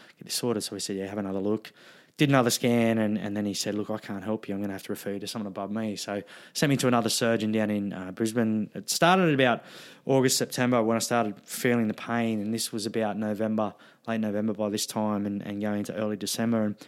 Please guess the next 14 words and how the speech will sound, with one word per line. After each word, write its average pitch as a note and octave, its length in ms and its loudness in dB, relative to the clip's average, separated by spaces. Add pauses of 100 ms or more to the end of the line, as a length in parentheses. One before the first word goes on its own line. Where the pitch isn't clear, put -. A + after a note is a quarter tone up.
(260)
so B2 180 2
I A#2 40 6
made B2 200 6
an A#2+ 60 4
appointment A#2 340 0
with A2 100 2
a, A2 320 2
a G#2+ 80 -2
guy G#2+ 320 2
in G#2 160 0
Brisbane A2 600 0
at G#2 120 -8
the A2+ 60 -2
Wesley. A2 400 2